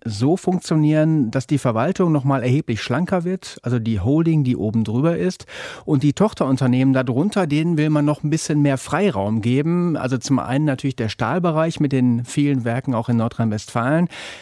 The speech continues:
aber auch die anderen Sparten, also die Aufzüge, die Automobilzulieferungen oder auch der Bau von Marineschiffen.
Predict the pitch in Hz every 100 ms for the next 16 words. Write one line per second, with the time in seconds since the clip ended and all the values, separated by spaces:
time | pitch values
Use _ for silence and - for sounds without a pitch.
0 | - - 147 170 160 147 196 202 120 -
1 | 107 92 - 95 73 120 123 143 147 180
2 | - - 156 147 143 139 139 - 165 143
3 | 156 160 - 147 135 - 127 131 131 131
4 | 127 113 - 139 110 117 156 160 127 117
5 | 170 196 - 175 170 175 180